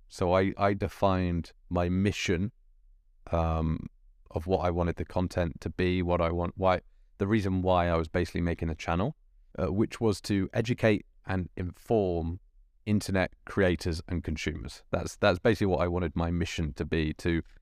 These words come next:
inspire people that are actually creating content, but also educate and entertain the people that were just consuming content as well. So that was my,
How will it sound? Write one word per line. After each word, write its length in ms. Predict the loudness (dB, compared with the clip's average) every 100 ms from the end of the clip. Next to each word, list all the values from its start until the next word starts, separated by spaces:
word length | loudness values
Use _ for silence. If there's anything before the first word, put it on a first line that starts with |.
| -10
inspire 500 | -8 0 4 4 4
people 280 | 2 0 2
that 140 | 2
are 60 | 0
actually 240 | -4 -6
creating 300 | -2 0 0
content, 480 | 0 0 2 0 0 -6 -16 -8
but 80 |
also 440 | -4 -2 0 0 0 0
educate 540 | 0 0 0 0 0
and 120 | -2 -2
entertain 580 | -2 -6 -4 -2 -2 -4
the 100 | -4
people 320 | -4 -2 -2
that 120 | -2
were 80 | -4
just 260 | -4 -6
consuming 440 | -8 -6 -2 -2 -4
content 400 | -6 -6 -4 -6
as 140 | -6
well. 220 | -2 -2 -2
So 140 | 2
that 140 | 2
was 140 | 4 2
my, 360 | 2 4 2